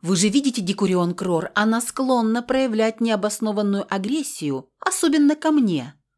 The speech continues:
Воет неисправимо". "Есть готовые подтвердить слова, Картер?" Бронзовый поднял бровь,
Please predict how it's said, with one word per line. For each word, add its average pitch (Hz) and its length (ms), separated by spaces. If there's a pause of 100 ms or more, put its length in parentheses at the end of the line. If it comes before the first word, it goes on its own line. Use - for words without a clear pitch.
Воет 214 480
неисправимо". 190 1040 (480)
"Есть 196 560
готовые 190 640
подтвердить 208 840
слова, 147 340
Картер?" 139 580 (380)
Бронзовый 202 560
поднял 156 500
бровь, 156 380